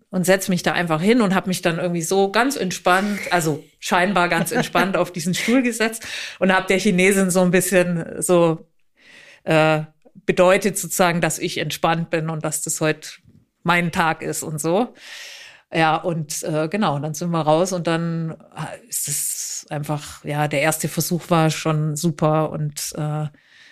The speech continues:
dann zitt-, ich war vom ersten Versuch an dann auch vorne. Man hat sechs Versuche oder man hat erstmal drei Versuche, dann, äh,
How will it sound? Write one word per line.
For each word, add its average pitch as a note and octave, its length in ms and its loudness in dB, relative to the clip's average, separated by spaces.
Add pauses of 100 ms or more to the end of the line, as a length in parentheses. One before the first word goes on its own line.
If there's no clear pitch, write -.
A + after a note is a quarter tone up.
(160)
dann D#3 180 2
zitt-, - 260 0
ich E3+ 200 0
war F3 140 4
vom E3+ 120 -4
ersten E3+ 300 0
Versuch E3+ 380 0
an D#3+ 200 0
dann D3+ 200 0
auch D3+ 160 -2
vorne. G#3+ 420 4
Man E3+ 140 2
hat D#3+ 140 -2
sechs E3+ 200 -2
Versuche G3+ 480 -2
oder G3 140 2
man D#3+ 100 0
hat F3 100 0
erstmal D#3+ 260 -4
drei G#3 220 0
Versuche, A3+ 460 0
dann, D#3+ 300 -4
äh, D#3 480 -6